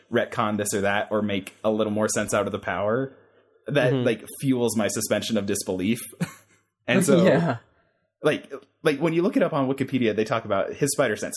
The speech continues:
Speaker 1: One of the benefits of a spider sense is that's how he does web swinging. Like, he inherently knows where anchor points are, so he doesn't have to pay attention to aiming. I'm like, that's ridiculous, but also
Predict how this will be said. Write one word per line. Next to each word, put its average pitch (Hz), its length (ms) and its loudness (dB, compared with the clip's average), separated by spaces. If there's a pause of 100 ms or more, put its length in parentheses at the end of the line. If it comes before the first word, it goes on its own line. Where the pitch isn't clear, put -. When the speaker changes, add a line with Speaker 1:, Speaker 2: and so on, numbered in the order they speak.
(120)
Speaker 1:
One 143 200 0
of 156 40 2
the 147 60 2
benefits 123 380 -2
of 110 60 0
a 110 40 2
spider 160 300 0
sense 101 260 -4
is 104 80 -6
that's 117 180 0
how 135 100 2
he 123 60 0
does 127 180 -2
web 160 180 0
swinging. 90 440 -4
Like, 101 140 -2
he 120 240 2
inherently 139 480 0
knows 110 240 2
where 117 160 0
anchor 135 220 -2
points 87 280 -6
are, 90 220 0
so 127 120 0
he 107 60 2
doesn't 110 240 -2
have - 180 0
to 113 60 -10
pay 107 140 -4
attention 101 340 -4
to 90 100 0
aiming. 104 300 -2
I'm - 400 -16
like, - 180 0 (360)
that's 311 320 0
ridiculous, 202 520 2
but 139 120 2
also 117 380 0